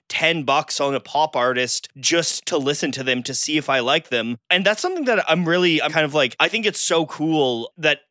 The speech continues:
kids are able to grow up with just at the click of their fingertips, they can try something with zero barrier to entry. Whereas kind of in our days,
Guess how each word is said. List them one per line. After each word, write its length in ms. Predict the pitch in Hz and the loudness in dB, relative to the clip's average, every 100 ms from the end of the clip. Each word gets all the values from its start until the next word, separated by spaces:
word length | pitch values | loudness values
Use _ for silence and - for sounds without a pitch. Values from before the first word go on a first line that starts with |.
| 139 - | -16 -6
kids 280 | 170 175 | -2 0
are 120 | 170 160 | 2 2
able 260 | 151 151 | 2 0
to 120 | 147 | -4
grow 280 | 139 147 143 | 0 2 4
up 260 | 135 139 - - | 4 2 -2 -12
with 360 | 135 151 139 - | -2 0 0 -8
just 260 | 131 175 160 | -4 -2 -2
at 200 | - 160 | 0 0
the 60 | 190 | 0
click 260 | - 160 170 | -6 -8 -6
of 80 | |
their 120 | 151 139 | -6 -4
fingertips, 640 | - 147 135 135 123 - | -4 -4 -4 -4 -6 -8
they 200 | 131 170 | -2 0
can 160 | 180 185 | 0 -2
try 280 | - 147 165 | 0 2 2
something 520 | - 143 123 139 135 | 0 -4 -2 -4 -2
with 240 | 139 - - _ - | -2 -4 -14 _ -10
zero 480 | 127 131 185 175 156 | -4 0 4 4 4
barrier 400 | 135 143 147 139 | 2 2 2 0
to 160 | 117 | 2
entry. 480 | 127 135 - 117 113 - | 0 0 -4 -2 -2 0
Whereas 560 | 156 165 156 151 131 - | 2 4 4 2 0 -2
kind 200 | 175 180 | 0 2
of 80 | |
in 80 | 185 | 2
our 180 | 147 170 | 4 4
days, 320 | 175 143 131 | 4 2 0